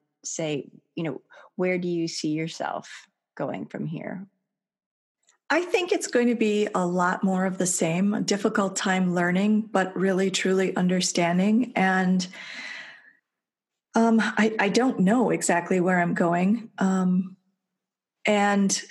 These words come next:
Speaker 2: as much as I'd like to control it, I know I'm better off not trying to control it.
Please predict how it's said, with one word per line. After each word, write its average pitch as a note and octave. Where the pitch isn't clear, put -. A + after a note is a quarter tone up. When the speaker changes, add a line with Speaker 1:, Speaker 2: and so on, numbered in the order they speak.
Speaker 2:
as G3+
much A3+
as G#3+
I'd G3+
like F3+
to -
control A#3+
it, C#4
I F3+
know F#3
I'm F#3+
better F#3
off F#3
not F3+
trying A3
to B3
control A3+
it. C#4